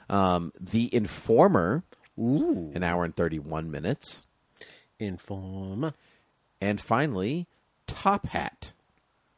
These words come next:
Speaker 1: An hour and forty-one minutes.
Speaker 2: I swear to God, if that's just about an animated top hat and it's
Speaker 1: The story centers on wealthy Dale Tremont, played by Ginger Rogers, on holiday in London and Venice.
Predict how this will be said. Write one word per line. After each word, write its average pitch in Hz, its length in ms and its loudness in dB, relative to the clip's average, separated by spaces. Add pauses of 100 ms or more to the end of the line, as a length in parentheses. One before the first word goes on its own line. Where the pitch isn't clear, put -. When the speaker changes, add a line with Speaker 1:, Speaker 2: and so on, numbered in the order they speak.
(600)
Speaker 1:
An 87 120 -4
hour 82 220 -2
and 80 80 -6
forty-one 76 440 -6
minutes. 62 420 -12
Speaker 2:
I 101 80 -6
swear 110 220 0
to 107 60 -2
God, 98 240 2
if 82 100 -6
that's 90 160 -4
just - 180 -12
about 90 180 -2
an 80 120 -10
animated 90 480 -8
top - 320 -8
hat 101 280 -4
and 92 140 -14
it's - 280 -18 (200)
Speaker 1:
The - 80 -8
story 180 320 8
centers 156 320 2
on 107 260 4
wealthy 147 480 2
Dale 160 360 4
Tremont, 104 540 0
played 104 200 2
by 90 140 2
Ginger 90 360 0
Rogers, 98 540 4
on 92 160 4
holiday 151 480 4
in 113 80 0
London 117 300 2
and 95 120 -2
Venice. 113 400 0